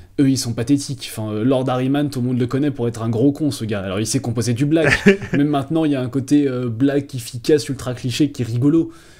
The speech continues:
Speaker 1: Mais il, il a jamais été crédible une seule seconde, ce mec.
Speaker 2: D'accord. Alors bon, de, ça, ceci explique peut-être cela. Donc, je, donc l'interview, en fait, ce qui m'avait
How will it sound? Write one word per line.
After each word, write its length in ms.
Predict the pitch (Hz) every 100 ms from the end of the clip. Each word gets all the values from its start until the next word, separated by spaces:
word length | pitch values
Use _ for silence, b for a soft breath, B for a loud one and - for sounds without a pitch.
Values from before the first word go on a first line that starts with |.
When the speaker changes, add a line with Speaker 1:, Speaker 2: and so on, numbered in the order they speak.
| B -
Speaker 1:
Mais 100 | 104
il, 260 | 107 110 113
il 140 | 131 123
a 60 |
jamais 320 | 113 139 135
été 160 | 127 123
crédible 340 | - 127 143
une 80 | 120
seule 220 | 120 -
seconde, 360 | - 151 139 131
ce 120 | -
mec. 120 | 87 80
Speaker 2:
D'accord. 540 | 107 123 120 101 85 95
Alors 140 | 90
bon, 120 | 87
de, 140 | 82 90 90 87
ça, 180 | - 101
ceci 300 | - 95 117
explique 280 | 110 113
peut-être 200 | - 107
cela. 180 | 117 165
Donc, 220 | 139 113
je, 40 | 117 113 b 117
donc 180 | 107
l'interview, 460 | 117 135 131 127 175
en 80 | 127
fait, 180 | 151 147
ce 40 |
qui 140 | - 101
m'avait 280 | 98 98